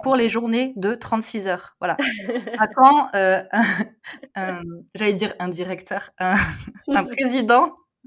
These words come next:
Speaker 1: va nous proposer cette journée-là à trente-six heures ? C'est hyper important,
Speaker 2: <laughs>
Speaker 1: ça, enfin, ça changerait la vie, quoi.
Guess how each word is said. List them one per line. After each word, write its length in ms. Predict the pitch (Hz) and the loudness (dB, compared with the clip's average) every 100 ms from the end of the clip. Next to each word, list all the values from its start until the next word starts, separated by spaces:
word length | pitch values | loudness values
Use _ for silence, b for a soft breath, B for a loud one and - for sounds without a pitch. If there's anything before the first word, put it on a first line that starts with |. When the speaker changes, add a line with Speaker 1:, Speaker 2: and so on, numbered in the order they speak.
| - B B B B 233 - | -20 B B B B -20 -4
Speaker 1:
va 180 | 196 240 | 4 4
nous 100 | 254 | 4
proposer 480 | 240 254 247 233 254 | 0 -4 -2 -4 -2
cette 200 | 262 208 | -4 -4
journée-là 360 | 202 208 202 220 | -2 -2 2 2
à 60 | |
trente-six 460 | 185 - 175 - 165 | 2 -4 -8 -10 -10
heures ? 180 | 165 - _ - | -10 -14 _ -12
C'est 140 | 170 | -8
hyper 220 | 160 233 | 0 0
important, 380 | 175 196 190 214 | 0 -4 -6 -6
Speaker 2:
<laughs> 40 | 208 | -8
Speaker 1:
ça, 120 | - | -12
enfin, 140 | - | -12
ça 100 | 185 | -8
changerait 360 | 185 196 185 190 | -6 -6 -4 -2
la 100 | 180 | -4
vie, 200 | 180 - | -4 -12
quoi. 220 | - - | -18 -20